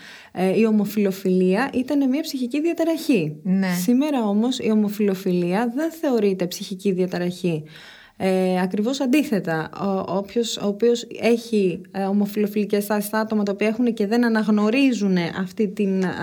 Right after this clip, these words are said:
Speaker 1: δεν
Speaker 2: Τάση.
Speaker 1: μπορούν, την τάση τους, δεν μπορούν να την δεχτούνε, αυτό ονομάζουμε σαν,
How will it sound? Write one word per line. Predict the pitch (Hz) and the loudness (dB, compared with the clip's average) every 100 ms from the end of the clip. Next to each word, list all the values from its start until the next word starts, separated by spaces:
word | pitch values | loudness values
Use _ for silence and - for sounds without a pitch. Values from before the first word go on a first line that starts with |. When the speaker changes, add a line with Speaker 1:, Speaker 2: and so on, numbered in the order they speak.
| 185 180 180 - - | -2 -2 -2 -6 -6
Speaker 1:
δεν | |
Speaker 2:
Τάση. | 190 190 | -2 2
Speaker 1:
μπορούν, | 202 196 208 | 2 2 2
την | 220 | 2
τάση | 185 180 190 - | 2 0 0 0
τους, | 226 | 2
δεν | 226 | 2
μπορούν | 214 208 214 | 2 2 2
να | 208 | 2
την | 214 190 | 0 0
δεχτούνε, | 190 190 - - 185 185 302 - - - - | 0 -2 -4 0 2 2 0 -6 -18 -18 -8
αυτό | 196 185 269 | -6 -2 0
ονομάζουμε | 285 240 202 202 202 196 185 | 2 2 2 2 0 0 -2
σαν, | 185 214 202 202 | -2 -2 -2 -2